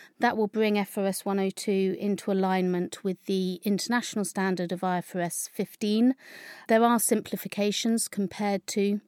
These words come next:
I F R S fifteen to make it a more cost-effective for the types of entity that apply F R S two, and also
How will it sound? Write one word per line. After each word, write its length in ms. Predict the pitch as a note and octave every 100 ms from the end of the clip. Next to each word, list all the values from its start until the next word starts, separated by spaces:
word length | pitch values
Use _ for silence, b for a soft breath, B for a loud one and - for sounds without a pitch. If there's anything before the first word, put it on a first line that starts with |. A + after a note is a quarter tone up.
| -
I 140 | G3+
F 160 | F3+ G#3
R 80 |
S 120 | G3 -
fifteen 640 | G3+ - - G3 F#3+ F#3+ B B B -
to 100 | A3
make 320 | G#3 G3 -
it 80 | -
a 60 |
more 300 | G3 F#3+ G3
cost-effective 1080 | - A3 G3+ - F#3+ G3+ - - G3 F#3+ - -
for 160 | -
the 100 | F#3+
types 440 | F#3 - G3 - -
of 80 | F#3+
entity 480 | F#3+ - - F#3+
that 140 | F3+ -
apply 540 | - - F#3 F3+ F3+ - G#3 F3+
F 60 | -
R 60 | G3
S 140 | -
two, 300 | - A#3+ A3
and 100 | G3
also 400 | F#3+ F3+ G3 F3+